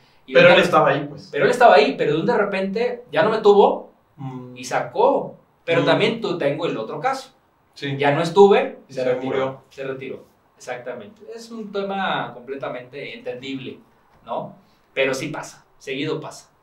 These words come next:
Speaker 1: que cometemos el error de ser bastantes sobreprotectores con la gente.
Speaker 2: Y los destruyes.
Speaker 1: Hay una frase que escuché hace algún tiempo de un líder dentro de la industria que dice, "El líder que entiende,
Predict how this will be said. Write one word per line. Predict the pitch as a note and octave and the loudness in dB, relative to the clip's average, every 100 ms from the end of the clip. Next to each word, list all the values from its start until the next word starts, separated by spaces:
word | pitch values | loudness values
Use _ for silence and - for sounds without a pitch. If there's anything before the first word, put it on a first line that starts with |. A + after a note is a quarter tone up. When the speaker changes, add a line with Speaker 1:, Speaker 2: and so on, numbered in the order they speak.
| _ _ _ _ | _ _ _ _
Speaker 1:
que | C3+ B2+ B2 A#2+ A#2 | -12 -10 -10 -14 -12
cometemos | C3+ C3+ C#3 D3 D#3 | -10 -8 -8 -8 -6
el | D3+ C3+ | -6 -4
error | C3 C#3 C#3+ | -4 -4 -4
de | C3+ A#2 - - | -6 -8 -14 -16
ser | C3 C3+ | -12 -8
bastantes | C#3+ C#3+ B2+ C3 C#3+ C3 - _ | -8 -6 -8 -8 -8 -8 -12 _
sobreprotectores | - D#3 C#3 C#3 A#2+ - - C#3 C#3 | -8 -4 -2 -4 -8 -12 -12 -10 -10
con | A#2+ | -12
la | A2+ | -16
gente. | - B2+ B2+ D#3 | -14 -16 -18 -18
Speaker 2:
Y | D3+ C#3 | -10 -6
los | C3 B2 A#2+ A#2 - - - _ _ B2 | 0 0 0 -2 -4 -10 -18 _ _ -14
destruyes. | B2 B2 A2+ - - - | -14 -14 -16 -18 -16 -2
Speaker 1:
Hay | G3 | 0
una | G3+ G3+ | 2 2
frase | F3+ F#3 G3+ F3+ | 6 6 4 0
que | D#3+ | -4
escuché | D#3 C#3+ D#3 | -6 -8 -6
hace | D#3+ F3 E3+ D3+ | -6 -6 -6 -4
algún | C#3+ C#3+ C#3+ | -4 -6 -8
tiempo | D3+ C#3+ D3 | -10 -8 -6
de | D3 | -4
un | C3+ | -4
líder | C3+ C#3 C3+ | -6 -8 -10
dentro | A#2+ B2 C3 C#3 | -12 -16 -10 -10
de | A#2+ | -8
la | |
industria | A2+ B2 C3 C#3 C3+ | -10 -14 -12 -12 -12
que | A#2+ | -14
dice, | B2 - C#3+ C#3 - - _ _ - | -16 -10 -10 -10 -14 -20 _ _ -8
"El | C#3 | -4
líder | D#3 F#3 G3+ E3 | 0 2 2 2
que | |
entiende, | D3+ C#3+ D3+ E3+ G3 B3 | -6 -8 -10 -10 -10 -12